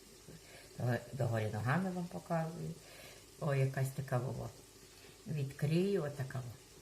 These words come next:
І, і подивлюсь, що то за рибка. І подивлюся, що то за рибка.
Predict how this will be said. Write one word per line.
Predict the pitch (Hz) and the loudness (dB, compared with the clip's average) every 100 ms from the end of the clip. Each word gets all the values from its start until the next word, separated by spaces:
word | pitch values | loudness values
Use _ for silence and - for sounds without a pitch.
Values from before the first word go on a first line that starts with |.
| - - - - | -18 -18 -8 0
І, | 208 233 247 - - - - | 2 4 2 0 -8 -20 -10
і | 220 | -6
подивлюсь, | - 190 143 120 127 | 0 2 4 2 0
що | - | -4
то | 131 | -2
за | 131 117 | 2 2
рибка. | 104 - - - - - - - | 0 -6 -12 -16 -18 -18 -16 -14
І | |
подивлюся, | - 143 202 240 220 190 - 170 - - - - | -4 0 2 2 0 -4 -6 -8 -8 -16 -18 -12
що | - 196 | 0 0
то | 202 175 180 | 2 4 4
за | 151 151 165 - - - - | 4 4 4 0 -16 -18 -2
рибка. | 143 131 131 156 - 131 131 | 2 4 4 2 2 4 6